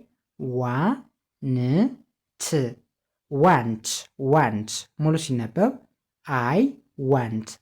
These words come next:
አይ ዋንት፣ እፈልጋለሁ ማለት ነው። ኦኬ፣ ከዚህ ጋም፣ እ፣ ያው በተደጋጋሚ ከዚህ ጋር ያየነው ነው ከዚህ ጋም የተደገመ። ስለዚህ ምን ብለን ነው የምናነበው ይህን? አይ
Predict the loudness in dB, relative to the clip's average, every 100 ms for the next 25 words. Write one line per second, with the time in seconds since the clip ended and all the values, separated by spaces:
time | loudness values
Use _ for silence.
0 | -2 4 6 6 2 -4 -12 _ _ -8
1 | -4 0 0 -2 -4 -6 -8 -6 -6 -6
2 | -8 -10 -14 _ _ _ -2 2 2 2
3 | 0 2 4 4 4 0 0 2 0 -2
4 | -6 _ -6 -2 2 2 4 2 2 4
5 | 2 2 0 2 2 4 4 4 4 2
6 | -2 -2 0 0 -2 -4 -8 -6 -2 0
7 | 0 -2 -2 2 4 2 -2 _ 0 4
8 | 6 6 8 6 4 2 -2 -4 -2 4
9 | 4 2 -8 _ _ _ _ _ _ -4
10 | -2 2